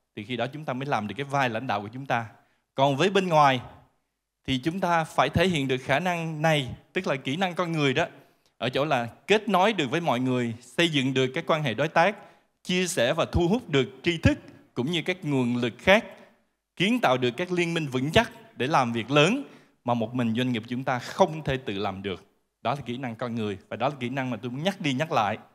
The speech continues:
trong tất cả các kỹ năng mà chúng ta cần có để trở thành một lãnh đạo có tư duy mới. Khi chúng ta nói đến cái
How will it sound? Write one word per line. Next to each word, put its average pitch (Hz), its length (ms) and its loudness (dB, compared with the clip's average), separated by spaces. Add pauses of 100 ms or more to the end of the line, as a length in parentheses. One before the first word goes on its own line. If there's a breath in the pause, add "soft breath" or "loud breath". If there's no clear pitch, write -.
(380)
trong 139 180 0
tất - 180 0
cả 135 100 -2
các - 140 -12
kỹ 127 140 -4
năng 135 240 -4
mà 110 100 -6
chúng 135 120 -10
ta 131 80 -4
cần 104 280 -6
có 127 340 -2
để 113 80 -8
trở 127 120 -8
thành 127 160 -8
một 98 160 -10
lãnh 107 160 -4
đạo 101 180 -2
có 123 120 -12
tư 131 140 -10
duy 117 320 -4 (160)
mới. 120 260 -2 (3250)
Khi 220 260 0
chúng 226 180 -4
ta 196 120 6
nói 175 260 2
đến 226 240 -2
cái 220 100 -8